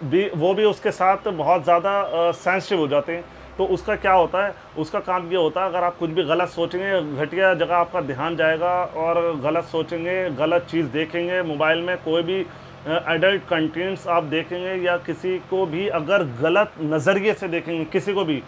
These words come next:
अगर जहन में गंदगी बस गई है तो अच्छे अच्छे को आप गलत नज़रिए से देखोगे, तो उसके बाद क्या होता है? वो काउपर्स ग्लैंड्स होते हैं वो active हो जाते हैं। उसका काम ये होता है, ये आपको एक, अ, chemical छोड़ता है, यानी एक तरीके का कतरा छोड़ता है जो आपकी नली को चिकना कर देता है।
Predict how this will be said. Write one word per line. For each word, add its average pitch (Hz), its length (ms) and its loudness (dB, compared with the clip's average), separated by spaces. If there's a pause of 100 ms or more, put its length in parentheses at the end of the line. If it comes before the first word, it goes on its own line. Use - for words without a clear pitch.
(180)
अगर 165 220 4
जहन 147 300 0
में 190 320 -4
गंदगी 170 300 0
बस 160 160 2
गई 170 200 0
है 175 120 0
तो 196 120 0
अच्छे 175 320 0
अच्छे 185 240 0
को 180 80 0
आप 180 160 4
गलत 175 260 4
नज़रिए 180 400 0
से 147 120 -8
देखोगे, 165 400 -4 (440)
तो 185 80 4
उसके 180 180 0
बाद 196 240 2
क्या 196 120 4
होता 180 200 6
है? 214 60 2
वो 214 60 0
काउपर्स 175 460 4
ग्लैंड्स 175 320 0
होते 196 180 -2
हैं 202 80 0
वो 170 60 6
active 165 260 -2
हो 170 120 2
जाते 180 220 0
हैं। 180 100 -8 (280)
उसका 175 260 -2
काम 196 300 0
ये 202 60 0
होता 180 240 4
है, 208 160 0
ये 202 120 0
आपको 190 580 0
एक, 185 360 -4
अ, 208 180 0 (320)
chemical 175 640 0
छोड़ता 156 380 0
है, 185 220 0
यानी 180 200 0
एक 185 420 -4
तरीके 170 280 -2
का 190 260 -2
कतरा 180 200 2
छोड़ता 156 320 0
है 190 60 0
जो 185 60 2
आपकी 175 260 4
नली 170 320 0
को 196 160 -4
चिकना 190 360 -2
कर 131 140 -2
देता 135 240 -6
है। 143 80 -14